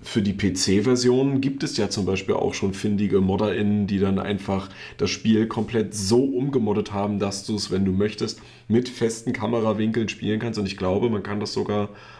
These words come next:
auf der Konsolenversion freispielen. Da kann man also verschiedene Farbfilter freispielen. Und ich glaube, es gibt auch diesen, das, da bin ich mir jetzt grad nicht ganz sicher,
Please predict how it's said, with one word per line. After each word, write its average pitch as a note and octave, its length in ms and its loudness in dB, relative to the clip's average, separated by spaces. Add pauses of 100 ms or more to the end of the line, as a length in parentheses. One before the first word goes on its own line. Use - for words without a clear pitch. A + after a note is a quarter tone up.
auf - 120 -14
der G#2 80 -4
Konsolenversion G2+ 680 0
freispielen. - 640 -4
Da F#2 80 -4
kann F#2+ 120 -4
man G2+ 120 0
also F#2+ 120 0
verschiedene G2+ 340 -4
Farbfilter C#3 680 -2
freispielen. C#3 760 -4 (480)
Und C3+ 360 2 (160)
ich - 160 -10
glaube, G#2 380 2
es A2+ 160 -2
gibt - 180 -4
auch G2+ 140 -6
diesen, G#2 460 -2 (680)
das, - 200 -8
da F#2+ 80 0
bin G2+ 120 -2
ich G#2 80 -6
mir G#2+ 60 -2
jetzt - 80 -10
grad G2 120 -4
nicht F#2+ 100 -6
ganz G2+ 120 -2
sicher, A2 220 -4